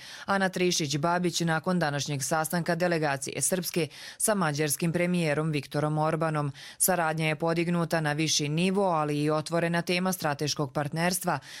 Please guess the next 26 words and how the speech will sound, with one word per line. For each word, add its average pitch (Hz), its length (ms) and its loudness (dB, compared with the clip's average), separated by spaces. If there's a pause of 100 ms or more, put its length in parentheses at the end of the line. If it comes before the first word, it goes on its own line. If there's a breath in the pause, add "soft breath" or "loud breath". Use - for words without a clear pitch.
(100)
dodaje 151 420 2
Trišić-Babić. 147 960 -2 (120)
Ona 175 260 2
je 151 100 0
navela 165 380 2
da 170 100 0
su 170 180 0
Orban 170 360 0
i 175 100 0
članovi 147 460 0
njegovog 139 460 0
kabineta 156 600 -2 (280 loud breath)
iskazali 156 640 0
divljenje 165 580 0
zbog 160 300 -2
toga 170 260 0
kako 165 260 -2
su 165 160 -2
Republika 156 540 0
Srpska 175 500 0 (300 loud breath)
i 190 100 2
njeni 156 280 4
zvaničnici 170 760 2
prevazišli 151 760 0
tešku 151 380 0
situaciju 147 640 0